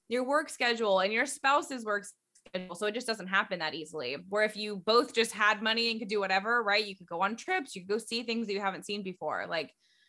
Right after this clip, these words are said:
there's so much shit that I wanna go see that I just, like, haven't had the time to. So, like, having that money to be able to do that, I think would be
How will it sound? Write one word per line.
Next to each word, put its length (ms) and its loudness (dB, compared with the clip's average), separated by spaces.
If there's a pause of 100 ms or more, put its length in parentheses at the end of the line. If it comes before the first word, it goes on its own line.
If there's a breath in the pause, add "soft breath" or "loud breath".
(140)
there's 160 -2
so 200 4
much 260 2
shit 300 -2
that 100 4
I 100 6
wanna 240 4
go 120 0
see 380 -2
that 100 4
I 140 2
just, 160 -8
like, 160 -4
haven't 300 0
had 160 -4
the 60 -12
time 320 -2
to. 180 -2
So, 120 -2
like, 260 0
having 340 2
that 220 4
money 300 0
to 100 -10
be 80 0
able 140 -2
to 100 -6
do 140 -6
that, 260 2
I 40 -4
think 180 -8
would 120 -12
be 360 -8